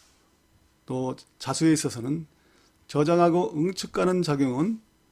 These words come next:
음의 작용이지만 생명의 배아가 태를 이룬 모습은 양의 모습이 되는 것과 같은 것입니다.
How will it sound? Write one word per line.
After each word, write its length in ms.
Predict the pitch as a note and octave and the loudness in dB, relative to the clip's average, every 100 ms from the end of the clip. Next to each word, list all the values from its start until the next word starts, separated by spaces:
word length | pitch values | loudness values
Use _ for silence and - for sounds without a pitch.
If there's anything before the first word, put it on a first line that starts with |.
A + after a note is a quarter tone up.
| _ - | _ -8
음의 420 | C3 D3+ F#3+ G3+ | 0 0 0 -2
작용이지만 760 | G#3 C3+ C3+ B2 G#2 G2 F3 A#3+ - - - - _ - _ _ _ _ | -4 -4 -2 -2 -4 -6 -4 -6 -10 -20 -20 -20 _ -20 _ _ _ _
생명의 640 | - E3+ E3+ D#3+ D#3 D3+ | -2 2 4 6 8 6
배아가 600 | C3+ C3 C#3 C#3 C#3 D#3 _ | 2 0 2 2 0 -2 _
태를 360 | - G3+ G3+ | -4 -2 2
이룬 260 | F#3 F3 E3+ | 2 2 2
모습은 480 | C#3+ B2 A#2+ E3 G#3+ _ _ _ _ - | 0 -2 -4 -4 -6 _ _ _ _ -8
양의 500 | A2+ A#2+ D#3 G3 A3 - | -2 2 2 2 -4 -4
모습이 400 | C#3 C#3 C3 C#3 | -4 -2 0 -2
되는 220 | - B2 | -2 -6
것과 420 | A2 - D3 D3+ - | -6 -6 -4 -4 -10
같은 300 | - - C3 | -18 -8 -8
것입니다. 500 | A2+ G#2+ G2 - | -6 -10 -12 -16